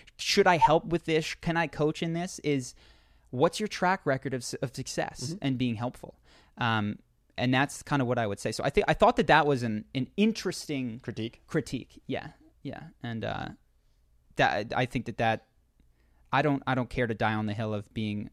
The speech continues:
Speaker 1: a charisma expert. It's, it's, it's less about me than it is about does this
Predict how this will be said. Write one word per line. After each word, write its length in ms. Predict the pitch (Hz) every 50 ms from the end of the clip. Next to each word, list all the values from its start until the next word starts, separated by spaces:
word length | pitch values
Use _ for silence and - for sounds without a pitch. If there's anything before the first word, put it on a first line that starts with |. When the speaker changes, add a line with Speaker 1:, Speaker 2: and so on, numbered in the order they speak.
| -
Speaker 1:
a 80 | - 120
charisma 400 | - - 120 113 107 110 - -
expert. 280 | 107 - - - 107 104
It's, 100 | 107 - -
it's, 160 | 131 120 - -
it's 180 | - 127 -
less 240 | 131 127 127 - -
about 400 | 131 - _ 117 110 107 - -
me 340 | 113 110 110 110 113 117 113
than 180 | 98 110 104 104
it 80 | 98 95
is 120 | 98 101
about 380 | 110 95 - 101 98 95 - _
does 460 | - 107 - 101 98 110 - - - - 123 -
this 400 | 110 98 101 - - - -